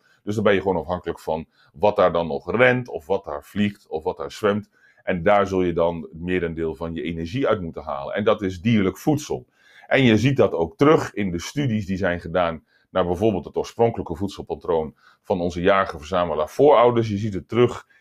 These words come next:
in een studie naar tweehonderdnegenentwintig natuurvolken, waarbij gewoon is gekeken wat is het natuurlijke voedselpatroon. Nou, dan zie je dat het natuurlijk heel erg afhankelijk is van de beschikbaarheid.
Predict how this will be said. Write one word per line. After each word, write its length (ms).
in 180
een 120
studie 460
naar 180
tweehonderdnegenentwintig 1400
natuurvolken, 1080
waarbij 300
gewoon 220
is 100
gekeken 440
wat 180
is 100
het 120
natuurlijke 480
voedselpatroon. 680
Nou, 120
dan 140
zie 140
je 60
dat 140
het 100
natuurlijk 360
heel 160
erg 120
afhankelijk 420
is 120
van 140
de 100
beschikbaarheid. 800